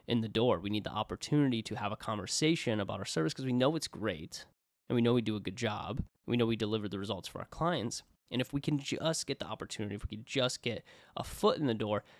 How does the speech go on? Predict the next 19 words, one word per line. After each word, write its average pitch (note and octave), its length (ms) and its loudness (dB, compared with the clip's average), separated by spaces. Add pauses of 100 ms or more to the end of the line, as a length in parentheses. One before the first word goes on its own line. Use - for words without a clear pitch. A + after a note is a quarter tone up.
(120)
chances A#2+ 340 0
are G2 220 -6 (220)
we A#2+ 120 -2
can A2 160 -8
land F#2+ 180 -8
a - 60 -12
client. A2+ 400 -4 (340)
Now, A2 260 2 (800)
that's C3 220 0
the B2 80 -2
problem G#2+ 260 6
with G2+ 140 -8
relying G#2 420 -2
on F#2+ 160 -2
referrals, B2+ 680 4
is A2+ 100 -4
that G2+ 180 0
it's - 160 -6
very G2 420 -2